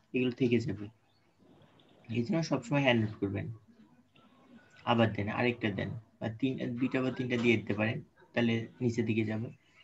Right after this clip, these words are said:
হুম, ঠিক আছে। এইবার আপনি আপু আরেকটা কাজ করবেন, সেটা হচ্ছে কি যে আমরা এই যে, আহ,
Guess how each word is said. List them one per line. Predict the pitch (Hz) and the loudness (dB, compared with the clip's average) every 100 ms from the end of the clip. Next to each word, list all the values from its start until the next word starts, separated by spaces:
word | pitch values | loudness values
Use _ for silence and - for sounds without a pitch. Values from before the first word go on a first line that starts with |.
| - | -8
হুম, | 104 117 110 | -6 -4 0
ঠিক | 123 117 | 2 2
আছে। | - - _ - - - - | -2 -16 _ -20 -20 -14 2
এইবার | 135 147 151 | 4 6 4
আপনি | 151 151 | 4 2
আপু | 151 147 151 185 | 4 4 4 4
আরেকটা | 151 143 143 - | 4 4 4 4
কাজ | 120 - | 2 2
করবেন, | 107 104 107 | 0 0 -4
সেটা | - 123 147 | -6 0 0
হচ্ছে | 143 147 | 2 2
কি | 175 214 - _ - - - _ | 4 2 -4 _ -14 -14 -20 _
যে | 135 | 2
আমরা | 123 127 147 160 147 | 2 4 4 4 4
এই | 147 | 4
যে, | 147 160 156 | 6 4 4
আহ, | 127 | 0